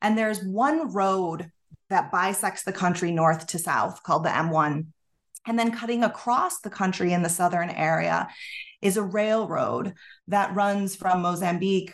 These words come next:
all the way through Malawi and into Zambia. And so Malawi, and so Balaka is situated at that intersection between this main road north to south and the railway, uh, east to west. And in Balaka, they have market day every day.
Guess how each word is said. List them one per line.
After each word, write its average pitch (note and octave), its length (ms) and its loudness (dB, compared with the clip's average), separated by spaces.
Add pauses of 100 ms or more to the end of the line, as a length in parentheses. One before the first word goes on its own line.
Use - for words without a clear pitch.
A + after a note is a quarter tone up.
(120)
all F#3+ 200 4
the G#3 80 0
way F#3+ 180 0
through F#3 220 -2
Malawi E3 480 0
and D#3+ 100 -4
into E3 240 -2
Zambia. E3 640 2
And F#3+ 120 -2
so A3 160 0
Malawi, A3+ 600 0
and A3 140 0
so A3+ 120 4
Balaka A3 560 0
is - 240 0
situated F3+ 680 0
at F#3 180 2
that G3 240 0
intersection E3 640 0
between F3 360 0
this E3+ 200 -2
main A3 320 0
road A3 280 0
north F3+ 260 0
to - 100 -16
south E3+ 460 0 (520)
and G#3 160 4
the G#3 80 0
railway, G3 800 -2 (300)
uh, E3+ 340 2
east F#3+ 260 -4
to G3+ 60 -4
west. - 540 -2 (960)
And A#3 160 0
in A#3 160 2
Balaka, C4 460 0
they A3+ 120 0
have G3+ 220 -2
market F#3+ 420 0
day F3 400 0
every E3+ 580 4
day. - 320 0